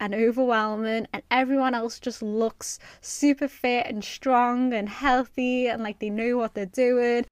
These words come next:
and you're being shown around the gym by someone who works there.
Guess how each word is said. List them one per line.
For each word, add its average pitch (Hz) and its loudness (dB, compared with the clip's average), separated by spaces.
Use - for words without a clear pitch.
and 226 0
you're 233 0
being 254 0
shown 208 -2
around 233 -2
the 226 -2
gym 233 -2
by 196 0
someone 226 0
who 202 -6
works 226 0
there. 220 0